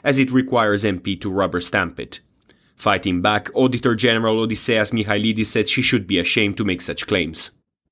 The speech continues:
In other news, two of the three suspected diamond thieves have been identified as Georgian nationals,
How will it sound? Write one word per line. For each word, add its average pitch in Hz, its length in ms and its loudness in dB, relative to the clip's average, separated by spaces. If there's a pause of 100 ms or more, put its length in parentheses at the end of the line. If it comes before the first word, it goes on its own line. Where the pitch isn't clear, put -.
(1120)
In 92 160 -4
other 90 220 0
news, 107 460 2 (160)
two 135 180 6
of 110 140 0
the 113 80 2
three 120 240 0
suspected 113 640 0
diamond 107 420 2
thieves 113 300 -2
have 110 180 0
been 110 140 2
identified 104 600 0
as 98 160 -4
Georgian 110 380 0
nationals, 120 500 0